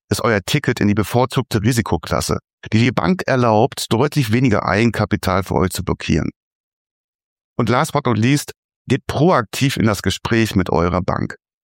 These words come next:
Konfrontiert euren Betreuer aktiv mit folgenden drei Fragen. Wie kalkuliert ihr den Basel vier Output aktuell in unsere Linien ein? Wie verändern sich eure Eigenkapitalbindung durch unsere ungenutzten B W A-Puffer?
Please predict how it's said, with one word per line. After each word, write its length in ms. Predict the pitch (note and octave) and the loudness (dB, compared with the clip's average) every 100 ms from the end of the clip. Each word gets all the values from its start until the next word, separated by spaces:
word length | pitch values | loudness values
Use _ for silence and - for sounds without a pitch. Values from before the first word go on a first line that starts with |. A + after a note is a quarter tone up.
| - | -4
Konfrontiert 680 | D#3 E3+ F3 E3 - G3+ - _ | -2 0 0 0 2 2 0 _
euren 380 | C#3+ D3+ E3 E3 | 0 2 4 2
Betreuer 520 | C#3+ - G2+ F#2+ D#2+ - | 0 -2 0 0 0 -2
aktiv 560 | C#3+ - - - B2 - | -4 -4 -6 0 0 2
mit 120 | F#2+ | -4
folgenden 520 | - A#2 B2 C3 B2+ A#2 | -2 0 2 2 2 2
drei 380 | - D#2 F2+ | 0 0 0
Fragen. 600 | G#2 - - F2 - D#2 - _ _ _ _ _ _ _ _ _ - | -2 -4 -2 0 0 -2 -6 _ _ _ _ _ _ _ _ _ -2
Wie 140 | D#3 F#3 | 0 2
kalkuliert 540 | D#3+ - D3 D3+ - | 0 0 2 2 0
ihr 100 | G2+ | 0
den 160 | G2+ F#2+ | 2 2
Basel 320 | A2 B2+ B2 | 0 0 -2
vier 260 | - C3+ | 0 2
Output 480 | D#2 F#2 - - - _ _ _ | 2 0 -2 -6 -8 _ _ _
aktuell 720 | - D#3 - C3+ G#2+ A#2+ C3+ F#2+ | -4 -4 0 0 2 2 2 2
in 120 | G#2 | 0
unsere 400 | - B2 A2+ A#2 | 2 0 2 0
Linien 380 | F#2 F2+ E2+ G2 | 2 2 2 0
ein? 340 | C2 G1+ - - _ _ _ _ _ _ _ - | -2 -4 -6 -12 _ _ _ _ _ _ _ -2
Wie 100 | A#2+ | 0
verändern 460 | D3 - A3 A#3+ | 0 0 0 0
sich 220 | - G2+ - | 0 -2 0
eure 280 | A2 G#2 | 0 2
Eigenkapitalbindung 1120 | - E3 G2 - F#2 - F#2 F2+ F#2 F#2 F2+ - _ - | 2 0 0 -2 -2 -2 -2 0 0 2 0 -2 _ -4
durch 200 | F2+ - | -4 0
unsere 400 | D3 G3 D#3 D3 | 0 2 2 0
ungenutzten 720 | - E3+ D3+ C#3 D3 - B2+ | 2 2 2 2 0 -4 -2
B 120 | A#2 G2 | 0 2
W 120 | G2 | 2
A-Puffer? 600 | D#3 - G2 F#2 F2 | 0 0 -2 -2 -4